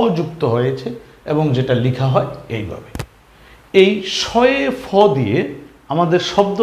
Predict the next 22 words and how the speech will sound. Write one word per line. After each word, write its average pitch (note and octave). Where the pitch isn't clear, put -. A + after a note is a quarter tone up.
আছে -
এখানে C3+
বিস্ফোরণ B3
এবং D3
প্রস্ফুটিত। A#3+
বিস্ফোরণ B3
শব্দটার G3+
বানানটা F#3+
একটু -
আমরা C3
আগে C3
বুঝি। A#2+
ব -
রস্বইকার E3
বি, C3+
স -
এ -
ফ -
ওকার, C3
বিস্ফো, -
র D#3
মূর্ধন্য F#3+